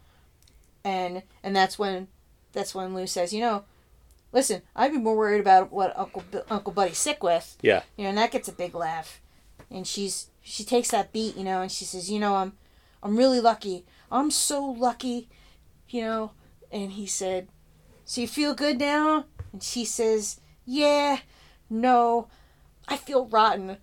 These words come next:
Speaker 1: but lucky," you know, and
Speaker 2: And that's Mary.
Speaker 1: and that's Mary.
Speaker 2: Yeah.
Speaker 1: That's definitely Mary.
Speaker 2: Uh-huh.
Speaker 1: Um, and then in the tag, you know, Rhoda comes down and she sees Lou leaving and she's never met Lou.
Speaker 2: Mm-hmm.
Speaker 1: And she says, "Oh, if that's him, you didn't lose much."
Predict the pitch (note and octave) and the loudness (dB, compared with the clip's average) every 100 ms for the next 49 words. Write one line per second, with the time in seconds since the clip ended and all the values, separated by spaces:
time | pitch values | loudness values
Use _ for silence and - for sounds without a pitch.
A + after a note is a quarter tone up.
0 | _ _ - A#3+ A3+ F#3+ C#4 F#4 F#3 D#3 | _ _ -2 2 2 8 8 8 2 -8
1 | - - - - - - - G#3 F#3+ F#3 | -10 -20 -20 -20 -20 -20 -8 -2 0 0
2 | F3+ F3+ F3 E3 E3+ - - - G2 G#2+ | 0 -2 -4 -6 -12 -16 -20 -10 -6 -4
3 | C#3 C3 A2+ F#2+ A3+ A3+ B3+ A#3 C#4 G#4+ | 2 4 4 4 4 4 4 4 2 4
4 | D3+ - G#3+ G3+ A3 A3 - A#3 A#3+ A3 | 0 -2 0 0 0 -2 0 -2 -2 -6
5 | A3 A3 G#3+ B3+ E3 D#3+ G2 G2+ E3+ F#3 | -4 -4 -2 -2 -4 -6 -6 -4 -4 -2
6 | F3+ F3 F3 - - - - A3 G#3+ G3+ | -2 -4 -8 -20 -20 -18 -8 -2 0 0
7 | G3 G3 G#3 F#3+ F#3 F#3+ F3+ F#3+ G3+ G3+ | -2 0 4 4 2 -2 0 0 -2 -6
8 | G3+ F#3 F3+ F3+ E3+ D#3+ - - - - | -4 -2 0 -2 -6 -12 -16 -20 -20 -20
9 | - - - - - G#3+ A3+ G3+ F#3 F#3+ | -20 -20 -20 -8 -4 -2 -2 -4 -2 0
10 | F#3 F#3 G#3 F#3 F3+ - F#3+ G3 F3+ F#3 | 2 2 2 0 -2 -4 -4 -4 -2 2
11 | C4+ C3+ F3+ F3+ - G#2+ G#2+ G#2+ - - | 2 2 2 2 0 -6 -4 -6 -8 -6
12 | G3 F#3 F3+ - G#3 F#3+ C4+ A#3+ A#3+ A#3+ | -2 -2 -2 -4 -2 4 4 8 8 6
13 | C4+ B3 G3+ F#3+ F#3 G3+ C#4 G3 F3+ E3 | 4 0 -2 -6 -8 -4 -2 -2 -4 -6
14 | E3+ E3+ E3+ - | -8 -10 -10 -16